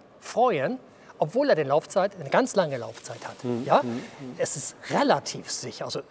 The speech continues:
Speaker 1: ich bin der Meinung, ich zeige das ja immer, das ist sehr sicher eigentlich. Das ist was für den Anleger.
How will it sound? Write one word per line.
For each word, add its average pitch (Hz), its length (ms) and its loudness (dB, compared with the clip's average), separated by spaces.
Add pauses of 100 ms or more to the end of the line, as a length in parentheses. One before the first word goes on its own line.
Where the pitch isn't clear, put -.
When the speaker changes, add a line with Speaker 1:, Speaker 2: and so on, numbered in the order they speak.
Speaker 1:
ich - 160 -12
bin 165 120 -2
der 143 80 -2
Meinung, 143 280 -2 (160)
ich - 80 -16
zeige 160 240 0
das - 140 -6
ja 139 80 -6
immer, 120 80 -12
das 117 180 -12
ist 113 140 -6
sehr 143 160 4
sicher 127 340 -4
eigentlich. 101 400 -16 (240)
Das 190 180 4
ist 269 140 2
was 190 180 2
für - 140 -8
den 127 140 -8 (240)
Anleger. 175 580 0